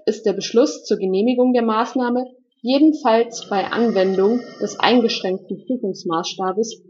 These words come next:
so ausführlich begründet, dass ein Verstoß gegen Völkerrecht oder den Ordre public im Sinne elementarer individualschützender Garantien nicht zu erkennen ist.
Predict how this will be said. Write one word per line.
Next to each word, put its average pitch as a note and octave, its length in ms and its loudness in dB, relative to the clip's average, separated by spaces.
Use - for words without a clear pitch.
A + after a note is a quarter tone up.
so C4+ 240 4
ausführlich G#3 520 0
begründet, G#3 560 -2
dass G3 260 0
ein F#3+ 140 0
Verstoß B3 560 0
gegen F3+ 340 -4
Völkerrecht A3+ 640 0
oder G3 300 2
den F3+ 340 2
Ordre G3 320 0
public G3 600 -4
im G3 300 2
Sinne G3 360 2
elementarer G#3+ 880 4
individualschützender G#3 1300 0
Garantien F#3+ 720 -4
nicht A#3 340 0
zu A#3 140 2
erkennen F3 460 0
ist. - 260 -12